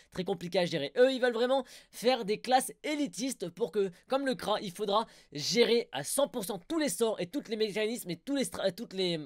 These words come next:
Ah, j'ai le, j'ai pas le mot, mais toutes les synergies, voilà, j'ai le mot, toutes les synergies entre les sorts pour pouvoir avoir un gameplay vraiment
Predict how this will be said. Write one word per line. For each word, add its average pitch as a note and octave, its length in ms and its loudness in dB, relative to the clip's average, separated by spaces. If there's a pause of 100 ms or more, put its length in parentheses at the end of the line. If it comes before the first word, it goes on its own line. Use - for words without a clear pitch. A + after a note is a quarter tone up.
(300)
Ah, B3 280 0 (540)
j'ai E3+ 160 0
le, F3 100 -6
j'ai E3+ 160 -4
pas A#3 100 0
le A3+ 60 -4
mot, G3+ 140 -2 (240)
mais G3 100 2
toutes D4 240 -4
les A3+ 140 0
synergies, A#3+ 540 2
voilà, D#3+ 120 2
j'ai E3 120 -2
le G#3 40 -6
mot, E3+ 140 -4 (160)
toutes B3+ 160 -6
les C4 80 0
synergies C4+ 360 2
entre C4 200 0
les A#3 100 2
sorts B3+ 320 2
pour F#3 160 -8
pouvoir G3 300 0
avoir G3 260 4 (260)
un F#3 120 0
gameplay G#3 440 2
vraiment G3+ 380 -2